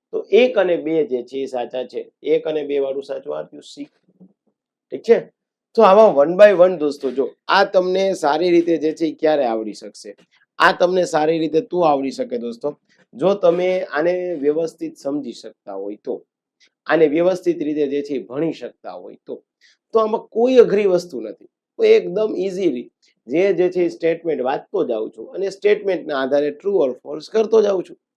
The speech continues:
તો મને આ વસ્તુ આવડે છે દોસ્તો, તો આપ લોકોને શું કામ ના આવડે ભાઈ?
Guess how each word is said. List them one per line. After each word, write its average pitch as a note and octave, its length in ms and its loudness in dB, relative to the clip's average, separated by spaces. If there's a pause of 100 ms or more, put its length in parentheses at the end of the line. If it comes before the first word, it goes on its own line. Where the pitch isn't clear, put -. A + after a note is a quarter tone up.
(440)
તો G3+ 100 2
મને D#3+ 640 8
આ F3 240 -2
વસ્તુ G3 380 -4
આવડે D#3 400 0
છે B2 160 -10
દોસ્તો, A#2+ 420 -4
તો F3+ 160 -6
આપ E3+ 360 0
લોકોને F3 400 0
શું D#3+ 160 -10
કામ D#3 200 0
ના D3 180 6
આવડે C#3 240 6
ભાઈ? B2+ 140 0